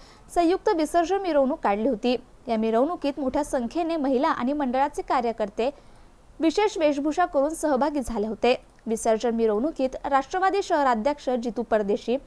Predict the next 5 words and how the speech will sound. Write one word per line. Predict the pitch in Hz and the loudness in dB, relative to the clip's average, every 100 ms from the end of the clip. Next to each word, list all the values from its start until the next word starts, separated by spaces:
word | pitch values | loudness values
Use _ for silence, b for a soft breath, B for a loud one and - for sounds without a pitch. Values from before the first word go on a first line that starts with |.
| B B B | B B B
देवकाबाई | 226 233 226 220 208 220 - | 2 2 4 2 4 2 2
नगरकर, | 233 214 247 370 277 - | -4 0 2 4 2 2
नगरसेविका | 226 220 220 - 226 330 - | -4 0 -2 0 -2 -2 0
अलकाबाई | 294 - 233 220 214 | 0 0 -2 -2 -2
परदेशी, | 214 214 202 202 214 | -2 -4 -2 -2 -2